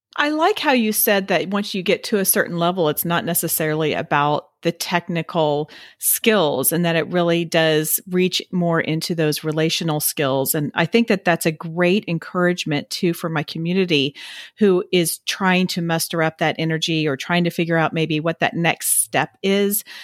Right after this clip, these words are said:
for them in terms of their own professional goals, which, you know, maybe it's, okay, just investing more in the relationships of their clients or their customers and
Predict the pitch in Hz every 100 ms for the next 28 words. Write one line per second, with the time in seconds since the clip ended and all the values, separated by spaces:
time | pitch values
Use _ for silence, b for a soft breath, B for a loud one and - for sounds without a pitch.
0 | B - 202 180 165 175 196 180 170 170
1 | 170 160 180 170 165 170 160 165 165 165
2 | 175 - 175 - 175 156 151 170 226 170
3 | 151 165 165 _ _ 190 175 170 180 196
4 | 175 - - - - 180 - 175 180 -
5 | 180 156 160 - 190 175 175 185 175 175
6 | 170 175 165 165 165 165 B B B 196
7 | 202 196 202 226 220 214 202 196 180 170
8 | 165 208 190 185 185 180 160 156 - 202
9 | - 196 190 185 185 185 - - 175 170
10 | 170 165